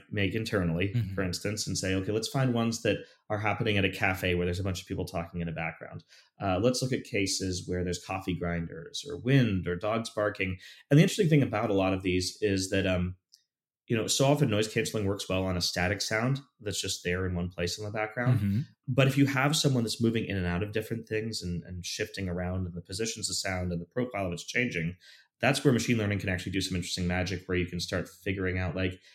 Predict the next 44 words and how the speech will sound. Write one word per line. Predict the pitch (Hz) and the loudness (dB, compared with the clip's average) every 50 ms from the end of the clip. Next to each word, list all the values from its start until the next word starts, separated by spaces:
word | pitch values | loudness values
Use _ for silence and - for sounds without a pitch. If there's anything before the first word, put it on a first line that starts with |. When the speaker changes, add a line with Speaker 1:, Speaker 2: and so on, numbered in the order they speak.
| - _ _ | -20 _ _
Speaker 1:
hey, | - 113 107 104 95 | 2 4 6 8 8
you | 92 95 95 | 8 6 6
have | 98 101 98 98 98 | 4 4 2 0 0
some, | - - 95 90 87 87 82 78 | -2 -2 0 0 0 0 0 0
a | 120 | 0
stream | - - - 180 170 135 110 | -2 2 6 8 8 8 8
nearby. | 98 110 90 73 71 73 - 92 - _ _ _ _ - | 6 4 2 0 -2 -4 -6 -8 -10 _ _ _ _ -4
There's | 90 92 92 90 - - _ _ _ _ | -4 -2 -2 -4 -6 -10 _ _ _ _
pouring | - 135 131 131 123 113 | 4 6 6 6 4 4
water | 107 104 101 104 101 101 98 95 95 98 95 92 - - | 4 4 4 4 4 4 4 4 4 2 2 0 -2 -2
on | 92 95 98 87 | -2 -2 -2 0
pebbles, | 98 98 92 101 98 95 92 92 92 92 - - - - - _ _ _ _ - 101 | 0 0 2 2 2 4 4 2 2 0 -4 -8 -12 -18 -20 _ _ _ _ 2 4
and | 104 101 98 98 95 92 92 92 92 92 85 - - | 6 6 6 4 4 2 0 0 0 -2 -2 -4 -6
that's | - 95 90 87 - - | -4 -4 -4 -2 -2 -2
a | 92 90 | -2 -2
very | 87 92 98 92 92 92 | -2 0 0 2 2 2
notable | 92 95 92 92 87 87 90 | 2 0 0 0 0 -2 -2
sound. | - - 123 120 113 107 107 - - - - - _ _ _ _ - | 0 2 2 2 2 0 -2 -6 -12 -18 -20 -20 _ _ _ _ 2
And | 117 117 117 110 110 110 107 98 - - _ _ _ - | 6 6 6 6 4 2 0 -2 -6 -8 _ _ _ 0
if | - 123 120 127 | 2 2 2 4
you | 127 127 | 2 4
can | 123 123 | 4 4
actually | 131 135 - 143 127 | 4 4 4 2 2
train | - - - 120 117 117 120 120 113 - 101 | 2 2 2 4 4 4 4 2 0 0 0
what | 107 107 - | 0 0 2
that | 104 92 - - | 2 0 0 0
sounds | - 98 98 110 113 - | 0 0 0 0 2 2
like | 131 147 156 151 - _ _ - | 2 2 2 0 -4 _ _ -6
to | - 120 107 | -2 0 2
a | |
model, | 95 92 87 87 101 131 147 160 156 - - _ _ _ _ _ | 2 2 0 2 2 2 2 2 2 -2 -8 _ _ _ _ _
you | - 110 | -6 -4
can | 104 101 | -2 -2
actually | 98 - 107 | -2 -2 -4
say, | - 117 104 87 | -2 0 0 0
Okay, | 117 117 - - 92 85 95 117 120 - - _ _ _ _ - | 0 0 2 2 2 4 2 2 0 -6 -14 _ _ _ _ 0
well, | 117 110 107 107 104 - - _ _ | 2 4 4 4 2 -2 -10 _ _
let's | - 117 117 - | -4 -2 0 2
say | 131 | 4
you're | 117 113 110 | 4 4 4
moving | 117 113 110 107 | 4 2 2 2
around | 101 98 104 101 98 95 | 2 2 2 2 2 2
the | - | 4
room | 123 156 147 - - 113 120 - | 6 6 6 6 4 0 -2 -6